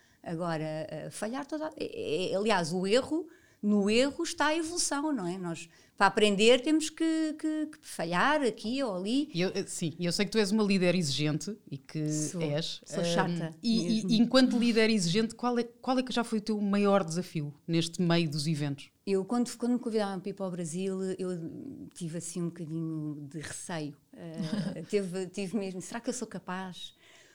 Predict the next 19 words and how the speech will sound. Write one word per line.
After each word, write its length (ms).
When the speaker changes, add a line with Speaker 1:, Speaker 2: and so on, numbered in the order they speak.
Speaker 1:
Porque 240
é 60
um, 180
é 100
um, 260
é 140
um, 500
um 160
meio 260
completamente 840
diferente 560
e 80
o 60
público 480
é 80
muito 320
diferente 560
e 20
tem, 380